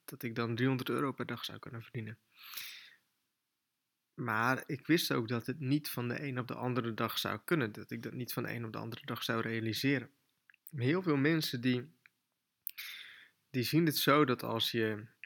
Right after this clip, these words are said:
pas begint en als je resultaten hebt, dat dat dan het, het ultieme resultaat is, weet je wel. Maar niet dat je nog door kunt gaan of dat je doorgaat, dat je überhaupt doorgaat. En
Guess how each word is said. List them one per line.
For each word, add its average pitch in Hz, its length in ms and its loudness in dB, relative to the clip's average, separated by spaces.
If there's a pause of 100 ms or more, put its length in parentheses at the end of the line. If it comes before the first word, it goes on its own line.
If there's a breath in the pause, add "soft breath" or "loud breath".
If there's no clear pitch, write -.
(420)
pas 123 120 -2
begint 160 460 0
en 123 280 -6
als 127 220 -8
je 117 380 -2
resultaten 117 720 0
hebt, - 300 0 (800 loud breath)
dat 127 240 0
dat 139 380 4
dan 120 300 0
het, - 580 2 (220)
het 147 300 2
ultieme 147 480 4
resultaat 123 640 6
is, 110 120 -4
weet 113 240 -6
je 135 60 0
wel. 143 120 4
Maar 131 160 2
niet 143 360 2
dat 123 200 -4
je 123 80 0
nog 117 380 -2 (540)
door 143 640 2
kunt 101 280 -6
gaan 110 240 -6
of 107 120 -12
dat 107 220 -12
je 117 300 -6 (140)
doorgaat, 131 720 0
dat - 160 -12
je - 80 -10
überhaupt 123 300 0
doorgaat. 120 480 -4 (1600 loud breath)
En 135 500 2